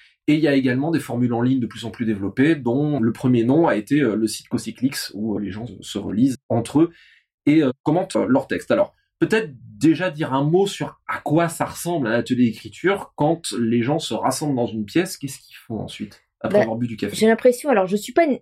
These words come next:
Speaker 2: très, très grande spécialiste du domaine, j'en ai, j'en ai animé quelques-uns, mais dans un cadre assez spécifique.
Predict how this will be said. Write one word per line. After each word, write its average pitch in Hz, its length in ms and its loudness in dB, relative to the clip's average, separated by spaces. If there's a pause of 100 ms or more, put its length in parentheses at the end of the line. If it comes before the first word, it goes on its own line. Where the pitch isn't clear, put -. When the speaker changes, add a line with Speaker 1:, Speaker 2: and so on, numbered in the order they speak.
(300)
Speaker 2:
très, - 160 2
très 285 160 4
grande 262 160 6
spécialiste 254 500 4
du 208 80 -4
domaine, 226 360 4
j'en 185 180 -4
ai, 175 100 4
j'en 196 200 2
ai 185 420 6
animé 233 360 6
quelques-uns, 226 400 2
mais 208 100 4
dans 190 160 4
un 190 60 4
cadre 208 200 4
assez 196 160 -4
spécifique. 208 520 -2